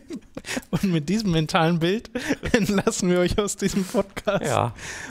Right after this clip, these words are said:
Speaker 1: Und, äh, weisen euch nochmal hin auf patreon dot com slash hooked, falls ihr uns unterstützen möchtet, könnt ihr das dort finanziell monatlich tun. Und da freuen wir uns sehr drüber.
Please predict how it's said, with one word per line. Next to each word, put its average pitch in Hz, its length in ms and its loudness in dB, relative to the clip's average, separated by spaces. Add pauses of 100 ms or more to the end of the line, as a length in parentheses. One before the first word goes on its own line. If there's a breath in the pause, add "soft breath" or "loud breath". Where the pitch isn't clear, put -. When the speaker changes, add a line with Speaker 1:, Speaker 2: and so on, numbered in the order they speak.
(120 loud breath)
Speaker 1:
Und, 196 340 2
äh, 175 260 2
weisen 175 280 2
euch 185 160 -2
nochmal 180 260 0
hin 185 180 2
auf 175 220 -4
patreon 185 400 -2
dot 175 140 -2
com 170 200 0
slash 170 300 0
hooked, 170 180 -4
falls 170 280 -2
ihr 180 80 -2
uns 165 240 -2 (340 loud breath)
unterstützen 208 520 0
möchtet, 180 300 0
könnt 180 180 0
ihr 175 80 0
das 170 200 0
dort 170 200 0
finanziell 165 460 2
monatlich 151 520 0
tun. 165 200 -2
Und 170 140 -4
da 156 80 0
freuen 214 320 0
wir 226 80 4
uns 202 160 -2
sehr 214 200 0
drüber. 190 380 0